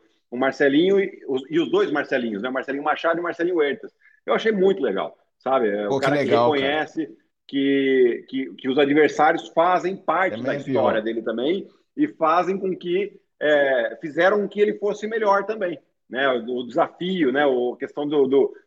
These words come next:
Speaker 1: do um contra um ali, de você querer ser melhor que seu adversário, isso é, é fundamental pro crescimento, não de atleta, mas de, de todo mundo, em qualquer carreira, né? A gente tem esse desafio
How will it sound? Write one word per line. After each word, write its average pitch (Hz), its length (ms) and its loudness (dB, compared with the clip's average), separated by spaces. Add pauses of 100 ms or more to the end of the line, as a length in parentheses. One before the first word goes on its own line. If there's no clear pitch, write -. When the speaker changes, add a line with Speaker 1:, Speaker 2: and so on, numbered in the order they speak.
(100)
Speaker 1:
do 131 140 0
um 151 260 6
contra 147 380 2
um 151 220 2
ali, 143 140 2
de 143 80 0
você 139 280 -2
querer 147 420 2 (200)
ser 156 160 -2
melhor 151 360 2
que - 80 -12
seu 156 100 -6
adversário, 147 680 -4 (300)
isso 151 400 -4
é, 131 540 0
é 107 40 -8
fundamental 143 680 0
pro 139 120 -14
crescimento, 147 600 -6 (340)
não 339 120 -6
de 370 80 0
atleta, 196 320 0
mas 139 400 0
de, 131 260 -2
de 139 160 -8
todo 196 220 2
mundo, 175 160 6
em - 40 4
qualquer 165 200 4
carreira, 139 400 4
né? 127 140 4
A 117 100 6
gente 117 160 0
tem 143 160 4
esse 147 180 -2
desafio 147 560 2